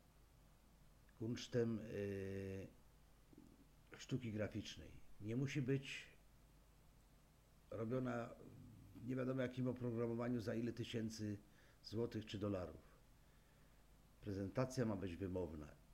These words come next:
i to jest cała sztuka. I teraz, proszę państwa, zwróćmy uwagę tutaj na tą część. Mamy tutaj plus, minus. Plus mówi nam o tym, że przenosimy się,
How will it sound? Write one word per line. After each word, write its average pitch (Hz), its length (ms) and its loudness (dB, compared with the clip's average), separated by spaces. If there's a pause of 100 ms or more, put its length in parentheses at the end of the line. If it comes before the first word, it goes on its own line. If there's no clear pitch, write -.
i 98 120 -8
to 127 220 2
jest 120 320 0
cała 95 240 0
sztuka. - 380 -12 (2500)
I 139 100 4
teraz, 135 540 4 (120)
proszę 131 220 4
państwa, 135 680 4 (640)
zwróćmy 151 440 0
uwagę 139 340 4
tutaj 139 260 4
na 117 140 4
tą 131 320 4
część. - 640 -4 (200)
Mamy 135 280 4
tutaj 117 520 4 (100)
plus, 156 400 0
minus. 120 480 2 (920)
Plus 143 440 4 (340)
mówi 131 260 6
nam 110 200 4
o 120 80 6
tym, 120 320 4 (720)
że 107 140 0
przenosimy 107 580 2
się, 95 360 -2